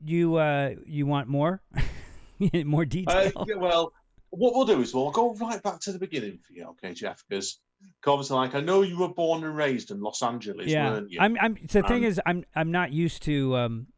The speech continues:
Speaker 1: introducing myself. I, I figured you had
Speaker 2: Oh,
Speaker 1: some
Speaker 2: yeah.
Speaker 1: background on me.
Speaker 2: Oh.
Speaker 1: Um,
Speaker 2: Right,
Speaker 1: kinda,
Speaker 2: okay. I can,
Speaker 1: but
Speaker 2: I can
Speaker 1: that's
Speaker 2: do that
Speaker 1: okay.
Speaker 2: then, that's
Speaker 1: I,
Speaker 2: fine.
Speaker 1: yeah, you, I, I, I, you can say whatever you want, but, um,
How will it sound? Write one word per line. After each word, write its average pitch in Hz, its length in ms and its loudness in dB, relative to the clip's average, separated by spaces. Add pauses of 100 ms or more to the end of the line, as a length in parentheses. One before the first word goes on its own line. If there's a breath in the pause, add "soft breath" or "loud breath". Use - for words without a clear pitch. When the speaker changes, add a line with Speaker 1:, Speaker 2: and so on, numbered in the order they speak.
(180)
Speaker 1:
introducing 143 480 2
myself. 113 580 0
I, 104 160 -8
I 120 80 -6
figured 123 400 -4 (180)
you 123 160 -4
had 104 180 2
Speaker 2:
Oh, 226 60 0
Speaker 1:
some 113 140 -2
Speaker 2:
yeah. 120 140 0
Speaker 1:
background 110 260 -4
on 107 140 -4
me. 107 120 -2
Speaker 2:
Oh. 170 160 -10 (460 loud breath)
Speaker 1:
Um, 120 400 -2 (100)
Speaker 2:
Right, 139 260 2
Speaker 1:
kinda, 160 60 4
Speaker 2:
okay. - 140 -2
I 127 180 -2 (160)
can, 170 120 -10
Speaker 1:
but 165 80 -2
Speaker 2:
I - 20 0
can 247 100 10
Speaker 1:
that's 277 100 4
Speaker 2:
do - 120 0
that 254 60 4
Speaker 1:
okay. 208 100 4
Speaker 2:
then, 202 100 4
that's 202 140 2
Speaker 1:
I, 175 60 4
Speaker 2:
fine. 110 260 2 (160)
Speaker 1:
yeah, 175 300 2
you, 170 220 -4 (420)
I, 165 340 -4 (200)
I, 180 60 4
I, - 20 8
you 156 840 -6
can 208 160 -2
say 202 180 0
whatever 165 220 4
you 139 100 2
want, 131 220 0
but, 127 240 -2
um, 127 380 0